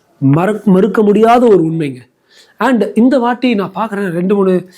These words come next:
ரெண்டு ஸ்பீச்சஸ் நான் கேட்டேன் அவருது. பயங்கரமா போட்டு திமுகவை தாக்குறாரு. அதாவது அண்ணாமலையை வந்து ஒண்ணுமே இல்லை, அந்த அளவுக்கு இவர் தாக்குறாரு.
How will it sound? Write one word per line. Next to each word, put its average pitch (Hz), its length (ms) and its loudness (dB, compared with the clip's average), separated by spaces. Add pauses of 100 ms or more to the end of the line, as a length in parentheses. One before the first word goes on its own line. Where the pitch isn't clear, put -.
(180)
ரெண்டு 240 180 2
ஸ்பீச்சஸ் 247 300 -2
நான் 185 140 0
கேட்டேன் 160 260 -2
அவருது. 135 300 -4 (100)
பயங்கரமா 240 440 2
போட்டு 226 180 -2
திமுகவை 190 520 -2
தாக்குறாரு. 139 380 -8
அதாவது 208 600 -2 (1080)
அண்ணாமலையை 220 540 2
வந்து 202 340 -2
ஒண்ணுமே 226 360 0
இல்லை, 196 320 -2
அந்த 180 200 -2
அளவுக்கு 226 260 0
இவர் 185 260 -2
தாக்குறாரு. 127 220 -16